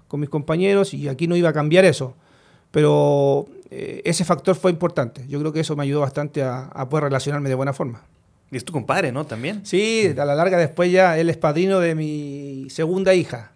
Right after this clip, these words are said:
Speaker 2: Ya.
Speaker 1: de la menor. Él es el padrino. Así es, y ahí siempre estamos en contacto.
Speaker 2: Qué bueno,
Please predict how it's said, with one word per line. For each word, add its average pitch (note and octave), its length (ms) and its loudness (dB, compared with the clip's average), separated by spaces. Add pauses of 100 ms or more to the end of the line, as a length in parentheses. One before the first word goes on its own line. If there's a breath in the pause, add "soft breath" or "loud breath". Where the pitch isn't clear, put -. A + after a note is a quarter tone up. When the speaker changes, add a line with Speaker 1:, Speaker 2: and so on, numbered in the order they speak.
Speaker 2:
Ya. - 120 -20
Speaker 1:
de D3 120 -6
la C#3+ 100 -2
menor. D3 400 0 (160)
Él C#3 140 -10
es B2+ 100 -6
el C3+ 100 -6
padrino. B2+ 440 -4 (160)
Así C3+ 220 -8
es, C3+ 120 -8
y C#3+ 60 -6
ahí D3+ 160 -4
siempre D3+ 260 -6
estamos C#3 320 -4
en C3 80 -6
contacto. C3 500 -10 (120)
Speaker 2:
Qué G#2+ 100 -14
bueno, F2 180 -14